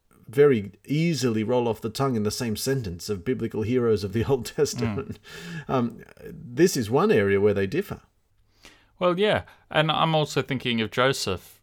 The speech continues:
Speaker 2: Uh, in Gen-, when we're in Genesis, we commented that when, when Joseph has the power to bring about the fulfillment of his dreams,
Speaker 1: Mm.
Speaker 2: to make his brothers bow down.
Speaker 1: Mm.
Speaker 2: Now, his brothers do bow down to him, but not when they know he is Joseph.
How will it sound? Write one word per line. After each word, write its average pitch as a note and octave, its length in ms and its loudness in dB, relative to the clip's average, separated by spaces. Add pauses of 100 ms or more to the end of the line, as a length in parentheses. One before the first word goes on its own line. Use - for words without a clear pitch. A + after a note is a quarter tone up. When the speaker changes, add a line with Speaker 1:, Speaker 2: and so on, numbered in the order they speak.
(260)
Speaker 2:
Uh, G#2 240 2
in G#2+ 100 -4
Gen-, G#2 240 -2
when A2+ 160 2
we're A2 100 0
in G#2 80 0
Genesis, G#2+ 480 -4
we A#2 120 -2
commented A2+ 500 -2
that G#2 180 -2
when, A#2+ 240 2 (280)
when B2+ 160 -2
Joseph C3+ 380 0
has B2+ 340 -4
the - 160 -10
power A#2+ 480 -6 (600)
to A#2+ 380 -2 (400)
bring C3 300 2
about A#2 320 0
the A2+ 100 -4
fulfillment G#2+ 640 -4
of G2 120 -6
his G2 180 -6
dreams, - 600 -6 (100)
Speaker 1:
Mm. B2 220 0
Speaker 2:
to F#2 60 -4
make A2 220 -2
his G#2 160 -10
brothers G2 380 -4
bow G2 220 -4
down. F#2+ 260 -8
Speaker 1:
Mm. C3 320 0
Speaker 2:
Now, B2 140 6
his C#3 180 0
brothers F3 380 0
do D3+ 140 0
bow B2 260 2
down B2 260 2
to - 120 -6
him, G2 120 -2
but G#2 240 -2
not B2 340 0
when A#2+ 160 0
they A2+ 140 2
know A2 260 2
he G#2+ 220 -2
is G2 160 -8
Joseph. - 600 -8